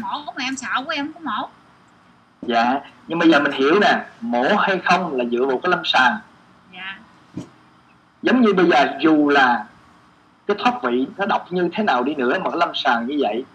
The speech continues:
Speaker 2: thì không có mổ.
Speaker 1: Dạ.
Speaker 2: Giống như bây giờ ruột thừa chẳng hạn, dù là siêu âm, C T độc cái gì nhưng mà lâm sàng không điển hình thì mình không có mổ.
Speaker 1: Dạ.
Speaker 2: Tương tự như vậy,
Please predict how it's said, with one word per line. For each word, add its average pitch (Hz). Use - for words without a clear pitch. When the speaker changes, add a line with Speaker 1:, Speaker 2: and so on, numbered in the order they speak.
Speaker 2:
thì 113
không 147
có 180
mổ. 123
Speaker 1:
Dạ. 175
Speaker 2:
Giống 240
như 208
bây 170
giờ -
ruột 139
thừa 143
chẳng 160
hạn, 131
dù 151
là 143
siêu 185
âm, 175
C -
T 180
độc 160
cái 147
gì 123
nhưng -
mà 139
lâm 147
sàng 123
không 196
điển 143
hình 120
thì 113
mình 110
không 143
có 165
mổ. 123
Speaker 1:
Dạ. -
Speaker 2:
Tương 160
tự 110
như 117
vậy, 127